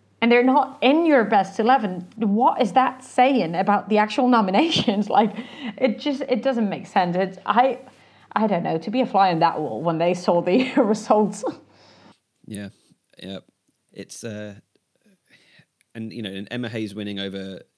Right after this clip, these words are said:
Speaker 2: you know, Cortez was a bit interesting. Emma Ha-, Hayes had a very good year, but I feel like Barcelona maybe again because of the, well, I mean, I don't think anyone knew who he was. I don't think, you know,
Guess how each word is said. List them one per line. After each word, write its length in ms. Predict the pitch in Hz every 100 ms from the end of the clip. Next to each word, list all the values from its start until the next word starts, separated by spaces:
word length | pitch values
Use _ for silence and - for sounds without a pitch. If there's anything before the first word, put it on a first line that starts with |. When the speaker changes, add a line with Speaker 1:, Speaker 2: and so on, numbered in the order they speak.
| _
Speaker 2:
you 80 | 95
know, 120 | 92 - _ _ _
Cortez 600 | 101 95 107 92 - - _ _ _ _ _ _ _ _ _
was 140 | 107 104
a 60 |
bit 140 | 101 -
interesting. 480 | 117 101 - 131 143 _ _ _ _ _ _ _ -
Emma 220 | 127 120
Ha-, 280 | 113 90 80
Hayes 160 | 107 110
had 80 |
a 40 | 104 104
very 100 | 98
good 160 | 98
year, 240 | 101 107 147 _ _ _ _ _ _ _ _ - _ -
but 100 | -
I 80 |
feel 220 | 113 135 120
like 200 | - -
Barcelona 440 | 101 - 110 110
maybe 260 | 113 107 101
again 300 | 123 110 92
because 260 | 104 110
of 100 | 101
the, 200 | 101 98 - _ _ _ _ _ _ _ _ _ _ _ _
well, 100 | 127
I 40 | 107
mean, 120 | 104
I 40 | 131
don't 80 |
think 120 | 123 113
anyone 300 | 117 107 107
knew 140 | 113
who 100 | 113
he 100 | 104
was. 500 | 104 110 98 - _ -
I 120 | 87 113
don't 120 | 117
think, 240 | 110 -
you 120 | -
know, 120 | 104